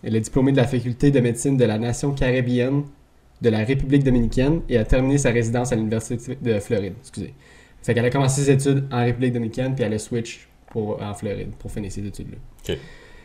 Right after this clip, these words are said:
Speaker 1: Teresa et Mark s'étaient rencontrés à l'hôpital où ils travaillaient comme infirmiers et où elle travaillait comme médecin.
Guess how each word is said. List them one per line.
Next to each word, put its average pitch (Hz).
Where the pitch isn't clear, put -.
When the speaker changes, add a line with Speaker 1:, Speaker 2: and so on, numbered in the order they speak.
Speaker 1:
Teresa 170
et 151
Mark 139
s'étaient 131
rencontrés 127
à -
l'hôpital 131
où 131
ils 120
travaillaient 117
comme 127
infirmiers 117
et 135
où 135
elle 135
travaillait 120
comme 120
médecin. 110